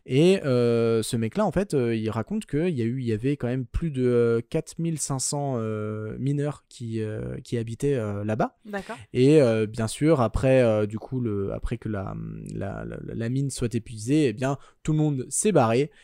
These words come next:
Speaker 1: Et, euh, ça fait depuis, euh, presque, bah, euh, plus de cent ans que, euh, bah, cette, euh,
Speaker 2: Il y avait
Speaker 1: cette
Speaker 2: personne,
Speaker 1: ville est
Speaker 2: quoi.
Speaker 1: totalement
Speaker 2: Ouais.
Speaker 1: abandonnée.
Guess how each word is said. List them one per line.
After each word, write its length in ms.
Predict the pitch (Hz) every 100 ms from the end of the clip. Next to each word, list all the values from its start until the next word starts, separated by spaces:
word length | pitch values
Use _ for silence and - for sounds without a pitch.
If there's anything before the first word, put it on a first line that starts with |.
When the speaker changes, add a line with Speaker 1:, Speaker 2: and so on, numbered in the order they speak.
| 104
Speaker 1:
Et, 300 | - 151 180
euh, 140 | 139 120
ça 160 | -
fait 140 | - 185
depuis, 380 | 143 - 175 175
euh, 80 |
presque, 360 | 123 156 156 - 123 113
bah, 260 | 110 110 104
euh, 180 | 98
plus 160 | 95 226
de 60 | -
cent 120 | 135 110
ans 240 | 180 202 143
que, 160 | -
euh, 380 | 160 175 123 113
bah, 140 | 110
cette, 300 | 107 110 -
euh, 200 | 107 104 101
Speaker 2:
Il 60 |
y 20 |
avait 100 | 101
Speaker 1:
cette 140 | 98 -
Speaker 2:
personne, 200 | 113 120
Speaker 1:
ville 140 | 185
est 60 | 135
Speaker 2:
quoi. 80 | -
Speaker 1:
totalement 340 | 117 147 - _ -
Speaker 2:
Ouais. 60 |
Speaker 1:
abandonnée. 480 | 156 151 135 123 131